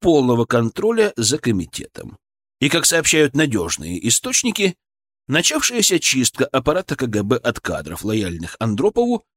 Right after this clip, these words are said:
и замена их кадрами, лояльными лично Брежневу — это уже свершившийся факт.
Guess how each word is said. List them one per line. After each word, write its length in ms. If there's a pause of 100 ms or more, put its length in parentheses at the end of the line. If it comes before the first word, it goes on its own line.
и 100
замена 380
их 220
кадрами, 400
лояльными 560
лично 380
Брежневу — 640 (340)
это 260
уже 200
свершившийся 800
факт. 500